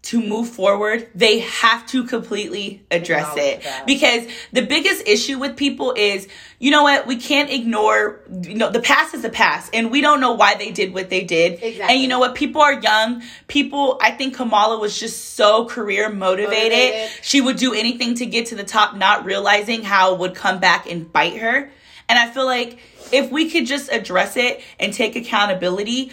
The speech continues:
Speaker 1: maybe the minorities in the community can begin to trust.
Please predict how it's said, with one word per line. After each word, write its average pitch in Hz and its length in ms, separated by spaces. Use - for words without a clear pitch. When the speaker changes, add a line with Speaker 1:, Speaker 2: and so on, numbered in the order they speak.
Speaker 1:
maybe 247 560
the 226 140
minorities 214 640
in 226 80
the 214 80
community 208 580
can 233 200
begin 202 640
to 202 200
trust. - 760